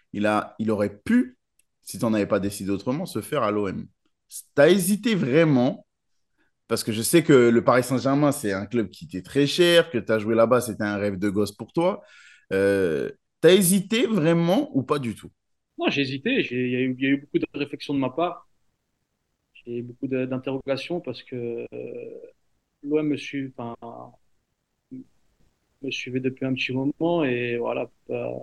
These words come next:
Speaker 2: pas vous cacher les choses, c'était, c'était Longoria qui, que j'avais connu à Valence qui, qui voulait me faire, faire venir à, à l'O M.
Speaker 1: Mhm.
Speaker 2: C'était Sampaoli aussi que j'ai connu à, à Séville. Du coup, euh,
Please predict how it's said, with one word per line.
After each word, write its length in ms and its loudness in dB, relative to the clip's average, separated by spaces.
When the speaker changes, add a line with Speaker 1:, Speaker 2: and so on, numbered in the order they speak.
Speaker 2:
pas 60 -10
vous 100 -6
cacher 280 -6
les 60 -4
choses, 180 -4
c'était, 400 -4
c'était 120 -4
Longoria 480 6
qui, 560 0
que 100 -4
j'avais 600 -2
connu 280 0
à 100 0
Valence 400 -2
qui, 320 -4
qui 140 -6
voulait 240 -4
me 100 -4
faire, 380 -6
faire 120 -10
venir 300 -4
à, 120 -2
à 120 -6
l'O 160 -2
M. 200 -2
Speaker 1:
Mhm. 340 2
Speaker 2:
C'était 220 -8
Sampaoli 560 4
aussi 240 4
que 100 0
j'ai 140 0
connu 340 4
à, 540 0
à 100 -4
Séville. 560 2
Du 200 -6
coup, 460 6
euh, 300 4